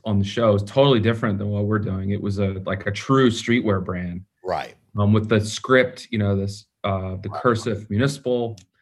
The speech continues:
Speaker 1: But we, we weren't really thinking that'll be, be any sort of catalyst. We just thought, uh,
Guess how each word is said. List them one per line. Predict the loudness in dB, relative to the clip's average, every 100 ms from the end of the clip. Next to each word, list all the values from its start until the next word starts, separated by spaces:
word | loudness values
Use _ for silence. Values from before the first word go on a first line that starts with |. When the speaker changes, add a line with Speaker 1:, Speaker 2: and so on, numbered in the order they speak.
| _ _ _ _
Speaker 1:
But | 4 4 2 -12 _
we, | 2 4 6 6 6 6 2 2
we | 6 8
weren't | 10 8 4 -2
really | 0 6 8 10 8
thinking | 6 6 4 6 4 4 6
that'll | 6 6
be, | 6 6 4 4 -4 _ _ _ _ _ _ 0
be | 2 2 2
any | 2 4
sort | 4 2
of | 0 -2
catalyst. | -4 -2 0 0 -2 -6 -16 _ _ _ _ 0
We | 2
just | 2 2
thought, | 4 6 4 0 _ _ _ _
uh, | -10